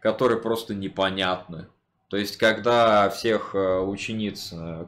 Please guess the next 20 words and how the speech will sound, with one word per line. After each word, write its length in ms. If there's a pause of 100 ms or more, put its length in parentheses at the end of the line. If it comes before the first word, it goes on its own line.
(120)
значит, 360
чародеек 680 (720)
превращают 680
в 80
угрей, 640 (2500)
Тесая 600
превращает 680
всех 260
в 60
угрей 440
и 40
говорит: 500 (400)
«Йеннифер, 640
столкни 500
их 140
в 60
воду». 460
Она 160
говорит: 380
«Нет!» 680